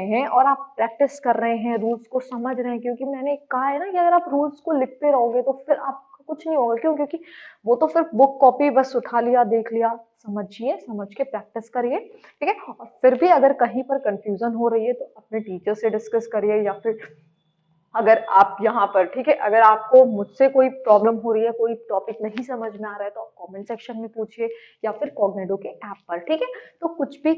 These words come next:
किसी भी related, मतलब कि अगर आपको मेरे subjects में कोई भी problem है तो फिर आप उससे discuss कर सकते हैं। तो ये हुई बात हमारी discussion की। अब हम लोग चलते हैं अपने topic पर, जिसमें कि मैं आपको voice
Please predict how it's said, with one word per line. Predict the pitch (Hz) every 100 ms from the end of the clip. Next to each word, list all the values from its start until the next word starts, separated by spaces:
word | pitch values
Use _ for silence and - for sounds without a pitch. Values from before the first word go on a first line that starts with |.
| 330
किसी | 247 - -
भी | 277 294
related, | 254 233 220 254 - 208
मतलब | 208 214 220 -
कि | 254
अगर | 202 196
आपको | 208 202 240 220
मेरे | 240 320
subjects | 320 196 196 196 - 214
में | 214
कोई | 247 269
भी | 247 262
problem | 254 180 175 190 190 226
है | 208 180 - - - _ _
तो | -
फिर | 196
आप | 175 -
उससे | - 349
discuss | 330 - 370 -
कर | 226 -
सकते | 190 - -
हैं। | 190 180
तो | 180 233 202
ये | 294
हुई | 330 302 294
बात | 262 247 247
हमारी | 233 202 190 214
discussion | 196 190 220 220 294 285
की। | 302 302 247
अब | 233
हम | 247 254
लोग | 269
चलते | 247 196 -
हैं | 202 202
अपने | 190 185
topic | 180 202 202 277 -
पर, | 269 - - -
जिसमें | 277 - 381
कि | 370 370 - - _
मैं | 285
आपको | 285 240 - 262
voice | 190 196